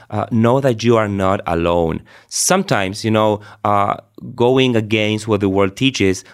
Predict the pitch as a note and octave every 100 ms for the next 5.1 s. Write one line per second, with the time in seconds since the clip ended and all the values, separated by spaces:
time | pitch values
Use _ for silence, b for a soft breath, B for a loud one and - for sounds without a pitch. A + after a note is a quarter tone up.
0 | B F#2 G2+ G#2+ G2+ G2+ G2 G2 - F2
1 | F#2+ G#2+ A#2 - F2+ E2 - - G#2+ -
2 | A#2 A2+ G2 G2+ G2 F#2+ G2 E2+ - F#2+
3 | G#2 G2 G2+ G2 F#2+ - B B F#2+ G2+
4 | G2+ G2+ G2 G#2 G#2+ B B - A2 A2+
5 | A#2